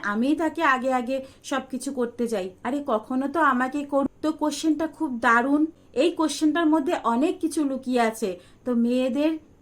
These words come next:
কি কিছু ইচ্ছা হয় না? তো আজকে আমি তোমাদেরকে মেয়েদের কিছু টিপস জানাবো, যেটা তোমাদের যে লাইফ আছে, তোমাদের যে সেক্স লাইফ আছে, সেটাকে অনেক বেটার করে তুলবে। তো আজকের ভিডিওটা কিন্তু কেউ মিস করবে না, অনেক ইনফরমেটিভ হতে চলেছে।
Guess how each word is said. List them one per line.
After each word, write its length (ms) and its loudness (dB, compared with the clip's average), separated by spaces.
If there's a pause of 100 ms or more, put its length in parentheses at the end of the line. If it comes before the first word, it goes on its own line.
কি 100 2
কিছু 320 -2
ইচ্ছা 420 -2
হয় 280 2
না? 340 -2 (160)
তো 120 -12
আজকে 340 -2
আমি 260 4
তোমাদেরকে 680 -2 (140)
মেয়েদের 500 2
কিছু 320 -4
টিপস 380 -10
জানাবো, 460 0 (280)
যেটা 340 -2
তোমাদের 520 -2
যে 120 -2
লাইফ 420 2
আছে, 360 -2 (300)
তোমাদের 340 -2
যে 120 -4
সেক্স 320 -2
লাইফ 200 -4
আছে, 220 -4
সেটাকে 400 -6
অনেক 340 0 (140)
বেটার 340 2
করে 220 -2
তুলবে। 420 -2 (240)
তো 80 -2
আজকের 420 -2
ভিডিওটা 400 -2
কিন্তু 240 -6
কেউ 160 -2
মিস 300 0
করবে 280 0
না, 240 2
অনেক 400 0
ইনফরমেটিভ 540 0
হতে 140 -2
চলেছে। 440 -2